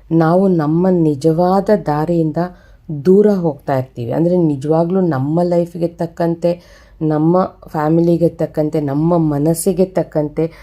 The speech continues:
ನಾವ್ ಏನ್ ಮಾಡ್ಬೇಕೋ ಅದನ್ ಬಿಟ್ಟು ಬೇರೆ ಯಾರನ್ನೋ ನೋಡಿ ಏನೇನೋ ಮಾಡಕ್ ಶುರು ಮಾಡ್ಬಿಡ್ತೀವಿ. "ಅವ್ರು ಅಲ್ಲಿಗೆ ಹೋಗಿದ್ದಾರೆ ಅಂದ್ರೆ ನಾನು ಅಲ್ಲಿಗೇ ಹೋಗ್ಬೇಕು", ಆ ಥರ ದಾರಿನ ನಾವು ಬೇರೆ ಕಡೆ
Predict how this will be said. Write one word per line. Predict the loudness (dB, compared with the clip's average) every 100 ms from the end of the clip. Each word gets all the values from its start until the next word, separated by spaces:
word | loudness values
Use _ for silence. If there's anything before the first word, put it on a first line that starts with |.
| -20 -6
ನಾವ್ | -2 0 2
ಏನ್ | 2 2 2
ಮಾಡ್ಬೇಕೋ | 0 -2 -4 -4 -2
ಅದನ್ | -2 0 0 0
ಬಿಟ್ಟು | -2 -2 -4 -4 -16 -16 -4
ಬೇರೆ | 2 4 4 4
ಯಾರನ್ನೋ | 2 -2 -2 2 4 4
ನೋಡಿ | 4 4 2
ಏನೇನೋ | 0 0 2 4 4 4
ಮಾಡಕ್ | 0 -2 -6
ಶುರು | -4 -2 2
ಮಾಡ್ಬಿಡ್ತೀವಿ. | 2 0 -4 -8 -8 -8 -8 -14 -20 -14 -2
"ಅವ್ರು | 2 4
ಅಲ್ಲಿಗೆ | 4 4 2
ಹೋಗಿದ್ದಾರೆ | 2 0 0 0 2
ಅಂದ್ರೆ | 0
ನಾನು | 0 0 0 0
ಅಲ್ಲಿಗೇ | 0 -2 0 2 4
ಹೋಗ್ಬೇಕು", | 2 -2 0 -2 -2 -6 -4
ಆ | -4
ಥರ | -2 0 0 -4 -16 -20 -6
ದಾರಿನ | 0 2 4 4 2
ನಾವು | 2 0 0 -4 -12 -20 -12
ಬೇರೆ | 0 4 4
ಕಡೆ | 2 0 -2 -4